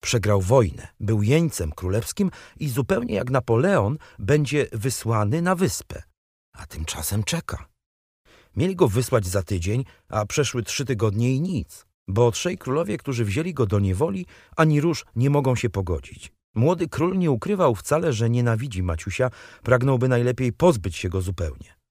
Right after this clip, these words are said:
Smutny król już nie bał się przyznać, że jest przyjacielem Maciusia. Więc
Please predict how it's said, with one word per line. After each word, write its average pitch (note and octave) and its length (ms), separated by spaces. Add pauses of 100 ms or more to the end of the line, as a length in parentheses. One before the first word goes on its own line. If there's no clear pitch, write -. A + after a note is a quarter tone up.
(340)
Smutny G#3+ 400
król F#3 320 (200)
już E3+ 200
nie G3+ 160
bał G#2+ 160
się G2 140
przyznać, A#2+ 440 (180)
że G2+ 240
jest G2+ 200
przyjacielem A#2 600
Maciusia. - 460 (360)
Więc G2+ 340